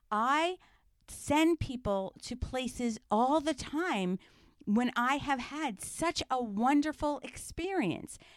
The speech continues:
And that is what you want to do with your customer service.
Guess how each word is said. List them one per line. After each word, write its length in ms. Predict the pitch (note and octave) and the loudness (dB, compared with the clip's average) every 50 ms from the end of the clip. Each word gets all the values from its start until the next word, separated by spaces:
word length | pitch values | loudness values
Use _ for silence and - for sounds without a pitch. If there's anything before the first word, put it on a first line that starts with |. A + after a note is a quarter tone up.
| _ _ - - | _ _ -2 0
And 320 | C4+ C#4 C4+ B3+ A3+ G3+ | 2 4 4 4 2 0
that 380 | C#4 C#4+ D#4 F4 G4 G#4 F#4 D#4+ _ _ - | -2 -4 -2 0 0 0 -2 -2 _ _ -4
is 200 | B3 A#3+ B3 A#3+ | -4 -4 -4 -4
what 320 | G#3+ G#3+ C#4+ D4+ D4+ - | -2 0 0 0 -2 -2
you 240 | - A#3 A#3+ C4 C4 | -4 -6 -6 -4 -4
want 500 | A#3 G#3 G#3+ A#3 A#3+ B3 C4+ C4+ - _ - | -6 -4 -4 -2 0 0 0 -2 -4 _ -10
to 160 | - C4 A#3+ | -8 -8 -8
do 440 | G3 F#3+ - B3 E4 F#4 E4 G#3 F#3+ | -8 -6 -4 -4 -2 -2 0 -2 -2
with 280 | F#3 G#3 A3 G#3 - | -2 -4 -4 -4 -4
your 160 | A3+ A#3 A#3+ | -4 -6 -6
customer 760 | - - - - A#3 - - - B3+ A#3+ A#3 A#3 A3+ A3 A3+ - | -6 -10 -12 -12 -12 -12 -8 -4 -2 0 2 2 2 0 -2 -4
service. 680 | A3 - - - G4+ A#4+ A#4 E4 F#3 D3 - - - - | -8 -14 -10 -6 -6 -6 -4 -6 -8 -10 -12 -12 -16 -18